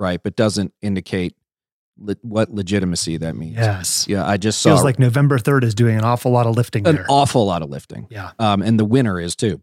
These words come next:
Speaker 2: Right.
Speaker 1: Um, I just saw Rob Portman. Both sides should commit to this. I
Speaker 2: Oh
Speaker 1: mean,
Speaker 2: my
Speaker 1: I've known
Speaker 2: God.
Speaker 1: Rob
Speaker 2: Oh my
Speaker 1: Portman
Speaker 2: God.
Speaker 1: since I was in my twenties.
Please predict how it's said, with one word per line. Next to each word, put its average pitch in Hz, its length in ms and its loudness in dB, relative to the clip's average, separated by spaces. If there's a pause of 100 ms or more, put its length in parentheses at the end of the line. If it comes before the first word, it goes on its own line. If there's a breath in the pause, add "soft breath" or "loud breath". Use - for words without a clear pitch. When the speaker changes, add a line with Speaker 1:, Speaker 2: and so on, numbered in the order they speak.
Speaker 2:
Right. 113 240 -4 (640)
Speaker 1:
Um, 117 320 2 (260 soft breath)
I 120 100 0
just 120 220 2
saw 110 200 4
Rob 95 320 2
Portman. 90 500 -4 (300)
Both 123 400 2
sides 92 720 0
should 90 300 -4
commit 90 360 -4
to 85 100 -6
this. - 380 -8 (600)
I 123 60 2
Speaker 2:
Oh - 40 4
Speaker 1:
mean, 120 180 4
Speaker 2:
my - 80 -2 (100)
Speaker 1:
I've 185 200 4
known 160 240 4
Speaker 2:
God. 127 60 4
Speaker 1:
Rob 127 220 6
Speaker 2:
Oh 160 40 2
my 135 60 4
Speaker 1:
Portman 120 400 4
Speaker 2:
God. 95 240 -4
Speaker 1:
since 127 260 0
I 113 80 6
was 107 180 2
in 101 100 2
my 92 140 0
twenties. 80 520 -6